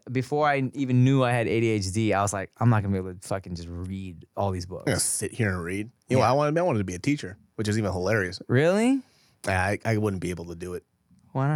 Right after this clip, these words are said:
Speaker 1: not?
Speaker 2: Um, because it requires a lot of, uh, kindness and patience.
Speaker 1: Facts.
Speaker 2: And I have to deal with idiots
Speaker 1: Yeah.
Speaker 2: all day.
Speaker 1: Disrespect.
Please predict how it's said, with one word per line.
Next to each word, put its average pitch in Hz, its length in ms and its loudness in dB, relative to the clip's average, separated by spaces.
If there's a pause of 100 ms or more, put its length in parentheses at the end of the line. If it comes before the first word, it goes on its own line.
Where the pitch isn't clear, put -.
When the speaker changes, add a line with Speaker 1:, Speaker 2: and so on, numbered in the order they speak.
(440)
Speaker 1:
not? 135 60 0
Speaker 2:
Um, 135 240 2
because 123 280 0
it 127 40 -2
requires 135 680 0
a 110 60 0
lot 104 240 2
of, - 160 -10 (100)
uh, 98 240 -4
kindness 131 460 -2
and 95 120 -6
patience. - 560 -10 (240)
Speaker 1:
Facts. - 580 -4
Speaker 2:
And 98 180 2
I 107 160 0
have 123 220 2
to 113 60 -4
deal 107 220 -4
with 98 140 -10 (160)
idiots 113 560 -2 (140)
Speaker 1:
Yeah. 113 240 2
Speaker 2:
all 113 100 4
day. 120 300 2
Speaker 1:
Disrespect. 120 800 -2